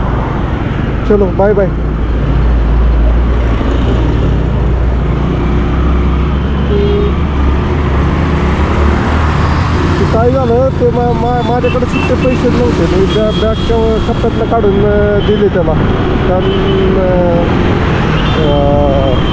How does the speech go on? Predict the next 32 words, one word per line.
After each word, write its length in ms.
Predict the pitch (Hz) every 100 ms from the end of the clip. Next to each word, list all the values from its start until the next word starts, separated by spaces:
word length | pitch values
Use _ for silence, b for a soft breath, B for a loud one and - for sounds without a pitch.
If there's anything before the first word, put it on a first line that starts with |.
| -
माझ्या 160 | 165 185
पाकिटात 340 | 220 220 202 226
पैसे 380 | - 233 233 226
मी 280 | 226 233 214
शक्यतो 360 | 226 254 233 240
ऑनलाईनच 460 | 233 233 226 -
करतोय 260 | 247 220 202
जास्त 280 | 202 190 196
करून, 220 | 180 185
पाचशेची 460 | 220 208 208 196
एकच 200 | 202 208
नोट 280 | 208 170 -
राहिली. 300 | 196 190 139 - - - - - - -
त्यामुळं 520 | 175 202 202 208 208 208
त्या 260 | 214 214 208
म्हणला, 500 | 226 190 190 196 196
लय 160 | 208 220
मागं 280 | 220 233 185
लागला 180 | 190 196
होता, 280 | 180 -
"दहा 180 | 170 196
रुपये 240 | 170 170 170
दे, 140 | 175
दहा 200 | 175 170
रुपये 220 | 143 151
दे." 120 | 156
माझ्या 200 | 156 165
बहिणीला 360 | 165 190 170 156
दूध 160 | 147 175
पाजायचं, 540 | 175 170 - - 147
काय 200 | 143 151
करायचं. 400 | 147 147 139 110